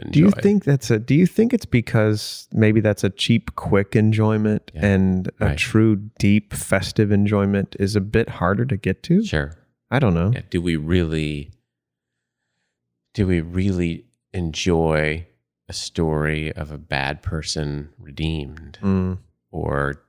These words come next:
Speaker 1: does somehow we feel like, "Oh, he got off easy"? You know, that's the
Speaker 2: Right.
Speaker 1: same, that's this idea of,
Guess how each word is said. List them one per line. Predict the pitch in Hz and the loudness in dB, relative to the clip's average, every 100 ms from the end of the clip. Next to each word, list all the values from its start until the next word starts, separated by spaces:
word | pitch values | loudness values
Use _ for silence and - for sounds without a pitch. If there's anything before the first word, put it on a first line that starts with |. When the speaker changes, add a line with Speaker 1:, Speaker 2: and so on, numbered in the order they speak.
| - | -8
Speaker 1:
does | 76 73 | -6 -4
somehow | 78 73 85 76 | -4 -4 -4 -4
we | 73 | -4
feel | 69 85 71 | -6 -6 -6
like, | 65 65 - | -6 -8 -6
"Oh, | 123 123 - | -4 -4 -6
he | 78 | -8
got | - 65 | -6 -6
off | 64 - | -8 -10
easy"? | - - - 69 87 | -10 -10 -10 -12 -6
You | 82 | -4
know, | 69 | -2
that's | 78 82 | -2 -4
the | - | -6
Speaker 2:
Right. | 92 82 | -4 -2
Speaker 1:
same, | 78 71 | 0 -2
that's | 82 - | -4 -6
this | 85 - | -4 -4
idea | 60 73 67 67 80 78 65 | -2 -4 -4 -6 -4 -4 -4
of, | - 67 65 64 - | -6 -6 -6 -8 -12